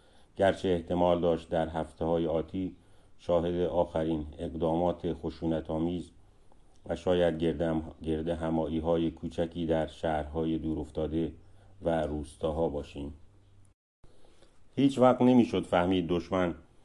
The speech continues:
چه ترفند تازه‌ای در آستین دارد. در هر صورت سروان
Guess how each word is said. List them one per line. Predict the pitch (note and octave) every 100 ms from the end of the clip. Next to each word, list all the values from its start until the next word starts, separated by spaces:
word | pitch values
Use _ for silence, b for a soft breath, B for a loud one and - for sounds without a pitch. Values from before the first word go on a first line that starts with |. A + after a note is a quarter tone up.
| b b b b
چه | - G2+
ترفند | F#2+ F2+ - F#2 F2+ E2
تازه‌ای | E2+ E2+ D#2+ E2+
در | E2 D#2
آستین | E2 E2 - D#2+
دارد. | D#2 D#2 D2+ - - - -
در | F#2 F2
هر | F2
صورت | E2+ G2 F#2+ G2+
سروان | - F2+ E2+ F#2 F2+